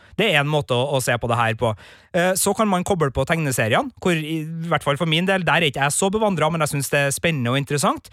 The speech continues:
Så har man hatt de ulike T V-seriene som er med på å bygge ut, og så har man nå disse mellom-T V-seriene som legger seg mye nærmere filmuniverset. Og, eh, for å dra en, eh, parallell nå,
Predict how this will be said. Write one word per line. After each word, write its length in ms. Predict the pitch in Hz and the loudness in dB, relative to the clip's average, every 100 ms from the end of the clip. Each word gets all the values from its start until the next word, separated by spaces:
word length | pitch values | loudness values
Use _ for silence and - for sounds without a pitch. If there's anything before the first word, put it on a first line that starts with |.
| - - - - | -20 -20 -12 -4
Så 140 | 208 | 0
har 120 | 202 160 | 2 2
man 120 | 165 | 2
hatt 160 | 170 160 | 0 0
de 140 | 175 | 0
ulike 320 | 185 160 123 139 | 0 0 -2 -2
T 160 | 180 156 | 0 0
V-seriene 520 | 123 127 110 127 170 | 0 0 0 0 0
som 220 | 185 175 | -2 -2
er 220 | 135 165 | 0 0
med 180 | 143 117 | 0 0
på 160 | 151 151 | 0 0
å 60 | 147 | -2
bygge 400 | 165 170 170 311 | -2 0 0 -2
ut, 120 | - - - | -4 -16 -4
og 60 | 202 | 2
så 80 | 233 | 2
har 40 | |
man 160 | 185 180 | 2 2
nå 160 | 185 190 | 2 2
disse 240 | 190 - 170 | 0 0 0
mellom-T 680 | 170 185 208 185 139 131 131 | 0 0 2 0 0 0 0
V-seriene 400 | 117 123 113 139 | 0 0 0 0
som 160 | 175 | 2
legger 240 | 170 131 110 | 0 0 0
seg 220 | 135 147 - - _ _ 175 | 0 0 -4 -20 _ _ -4
mye 320 | 165 175 196 | 0 4 4
nærmere 600 | 202 208 202 190 135 139 | 4 2 0 0 2 2
filmuniverset. 680 | 180 135 120 110 104 127 123 - - - 190 | 0 0 0 0 0 2 0 -2 -16 -4 0
Og, 220 | 226 - | 0 2
eh, 460 | 220 220 220 220 214 _ - | 2 4 4 2 -2 _ -8
for 160 | - 214 | 0 0
å 60 | 190 | 2
dra 300 | 190 202 202 | 4 4 4
en, 220 | 202 202 | 2 2
eh, 600 | 202 202 196 196 196 190 185 | 2 4 4 2 2 0 2
parallell 460 | 190 185 190 214 | 2 2 2 2
nå, 140 | 226 | 2